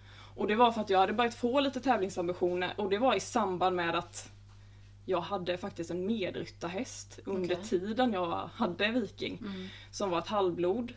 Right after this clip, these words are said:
Speaker 1: som var jättefin, stor, hade väldigt mycket gång. Eh, jag följde med ägaren på tävling och jag bara kände, det här är någonting jag vill göra.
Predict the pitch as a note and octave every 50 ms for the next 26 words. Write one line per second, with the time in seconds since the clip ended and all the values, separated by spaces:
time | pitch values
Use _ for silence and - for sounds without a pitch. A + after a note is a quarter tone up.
0 | - - - - - - F#3+ F#3 F3 E3 E3 E3 E3 E3 D#3+ - - - - -
1 | - F3+ E3+ F3+ A3+ - - - - F#3 F3+ - G3+ A#3 C4 D4 D#4 D#4+ D#4 -
2 | - - - - - - - - - - - - - - A#3 A#3 A#3+ B3 C#4+ C#4
3 | C#4 C#4+ C4+ - - - - - - - - - - G3+ F#3+ F3+ F#3 F3+ G3+ G#3+
4 | G3 F#3+ G3+ G#3+ - - A3 A3+ - - - F3+ E3 E3 G3 F#3+ F#3+ G3 G#3 A3
5 | A3+ A#3 A#3+ - - - - - - - - - - - - - - - F3+ F3+
6 | E3+ E3+ F3 F3+ F3+ - G3+ G3+ G3+ G3 F#3+ F#3 F3+ F3 E3+ - - G3+ F#3+ F3+
7 | E3 E3+ E3 E3+ F3 F3+ - G#3+ G3 F#3+ F#3 F3+ F#3 F#3 F#3+ G3 G3+ G3+ F#3+ -
8 | - - - - - G3 G3 F#3+ F#3 F3+ F3 F3 F3 E3+ E3+ F3 E3+ F3 E3+ E3
9 | - - F3+ E3+ F3 F3 F3 E3+ - G3+ F#3 F#3 F3+ F3+ F3 F3 E3+ E3 E3 E3+
10 | F3 F3+ F3 F3 F3 F3+ F3+ F3 F3 F3 F3+